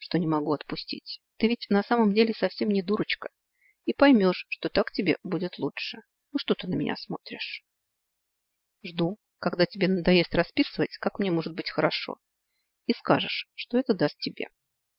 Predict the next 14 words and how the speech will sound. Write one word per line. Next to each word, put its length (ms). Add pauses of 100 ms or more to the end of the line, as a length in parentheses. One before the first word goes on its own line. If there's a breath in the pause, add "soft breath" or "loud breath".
(480)
Он 160
усмехнулся 680
и 20
крепко 420
сжал 260
в 60
руках. 540 (540)
«Тебя. 400 (760)
Я 80
хочу, 340
чтобы 320
ты 140
была 240
рядом, 340